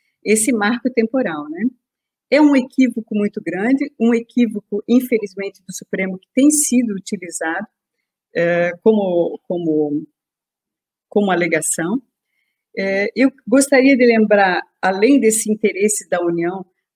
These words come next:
eh, o que já foi levantado em outros casos também, da ilegitimidade dos estados de definirem por quais dos seus cidadãos eles vão se bater. No caso de Santa Catarina, por exemplo,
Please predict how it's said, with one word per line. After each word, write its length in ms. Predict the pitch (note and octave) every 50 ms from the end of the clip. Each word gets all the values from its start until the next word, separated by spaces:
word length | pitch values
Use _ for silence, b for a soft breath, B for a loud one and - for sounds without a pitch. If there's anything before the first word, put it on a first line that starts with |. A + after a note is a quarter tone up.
| _ -
eh, 160 | F3 E3+ - - -
o 60 | F#3+
que 280 | _ _ - A#3+ A#3 A3+ G#3+ G#3 G3 _ _ _ -
já 120 | G3 F#3
foi 160 | - B3 A3+
levantado 540 | A3 G3+ - G3 F#3 F#3 - G3 G3+ G3 F#3+
em 100 | F3+ F#3
outros 260 | F#3+ G3+ - - -
casos 440 | - - G3 F#3 F#3+ F#3 F#3 - -
também, 480 | - G3 F3+ F3 E3+ F3 F#3 F#3+ G#3 - _ _ _ _ _ -
da 180 | - - G3 G#3
ilegitimidade 1300 | G#3+ B3 C4 D4+ D#4 E4 D#4 B3+ B3+ C4+ - - - - A3+ G#3 - - F#3 G#3 B3 C#4+ D4 A3+ G3 - F3
dos 160 | - G#3 G3
estados 800 | F#3 F#3 - - - - - A3 B3+ C#4 C#4+ A3+ F3+ E3+ D#3+ - - - _ _ _ _ _ _
de 240 | - F3+ - G#3+ A#3 G#3
definirem 800 | - A#3+ A#3+ A#3+ - - A#3+ A3+ A3 A3+ B3+ C#4+ D#4+ D#4+ C#4 C4 C4 - _ _ _ _
por 140 | - C4 B3 B3+ _ -
quais 320 | - C#4 D#4 E4+ D#4+ C4 A3+
dos 140 | A3+ G#3+ -
seus 240 | - A#3 A#3 A#3
cidadãos 640 | - A3+ G3+ G3 F#3 F3 F3 G3 G3 G3 F#3+ F#3 - _ -
eles 180 | G3+ F#3 F3+
vão 160 | F3 G3 F#3+ F#3+
se 160 | - - F#3
bater. 540 | D#3 E3 E3 - - - F3 A3+ D#4+ - _ _ -
No 140 | A#3 B3
caso 320 | B3 - D4 D#4 D#4 C#4 B3+
de 100 | B3 - -
Santa 280 | - B3+ B3 B3 A#3+
Catarina, 600 | A3+ A3 G#3 - - G3 F3+ F#3+ A#3 C4+ C#4 C4
por 160 | - - F#3 F3
exemplo, 420 | E3 - G3 A#3 D4+ D#4+ - A3